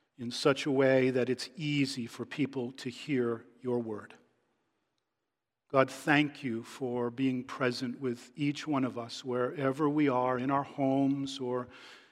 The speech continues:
here or wherever we might be. Lord, I pray that we would have a sense as your church of your presence with us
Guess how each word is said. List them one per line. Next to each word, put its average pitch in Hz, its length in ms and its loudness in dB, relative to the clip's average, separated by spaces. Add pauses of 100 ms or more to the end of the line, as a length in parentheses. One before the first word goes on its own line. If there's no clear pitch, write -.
here 143 540 4
or 123 300 0
wherever 127 420 2
we 143 160 2
might 147 340 2
be. 127 380 -2
Lord, 127 260 -2
I 127 100 0
pray 127 540 2
that 131 200 -4
we 143 160 0
would 131 160 0
have 135 360 2
a 143 60 -2
sense 120 420 -6
as 135 360 2
your 139 180 0
church 120 440 -6
of 113 180 -8
your 135 160 0
presence 135 560 -4
with 110 140 -6
us 117 360 -10